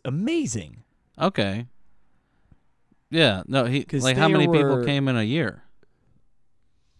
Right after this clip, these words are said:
Speaker 1: Um,
Speaker 2: Like, just general fucking
Speaker 1: the
Speaker 2: ballpark.
Speaker 1: first
Speaker 2: I, who, it, just, like, a thousand people, ten thousand, a hundred thousand?
Speaker 1: Uh,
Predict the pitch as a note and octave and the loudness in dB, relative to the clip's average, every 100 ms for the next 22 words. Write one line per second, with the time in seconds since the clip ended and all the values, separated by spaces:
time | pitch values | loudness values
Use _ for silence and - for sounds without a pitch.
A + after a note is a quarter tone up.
0 | _ _ - C3 C#3 C#3 C#3 C3+ B2+ - | _ _ -6 -2 2 2 0 -4 -8 -12
1 | _ _ _ _ - D3+ G3 D#3 - C#3+ | _ _ _ _ -6 -2 0 2 2 2
2 | B2 A2+ - C3 G#2+ G#2+ C3 A#2+ G3+ G3+ | 2 0 -6 -4 -4 0 0 2 2 2
3 | G#3 - A#2 - C3+ - - C3 A2+ E3 | 0 -6 -10 -8 -10 -10 -14 -14 -10 -12
4 | - - D3 C3 - - B2 - C#3 B2+ | -14 -10 -10 -10 -14 -12 -10 -2 0 2
5 | B2 A#2 C3 B2+ B2 - B2 A#2 A#2 A#2 | -2 -4 -4 -4 -8 -6 -6 -4 -4 -4
6 | A#2 A#2 A2+ G#2+ A2+ A#2 A2+ A#2+ A2+ A#2 | -6 -8 -8 -8 -6 -8 -8 -6 -6 -6
7 | A#2 A#2 - - _ _ _ _ _ _ | -10 -10 -16 -20 _ _ _ _ _ _
8 | _ _ _ _ _ _ B3+ C4+ C4+ C4+ | _ _ _ _ _ _ -4 -2 0 0
9 | C4 C4 B3+ B3 A#3+ A3+ | 0 0 -2 -2 -2 -2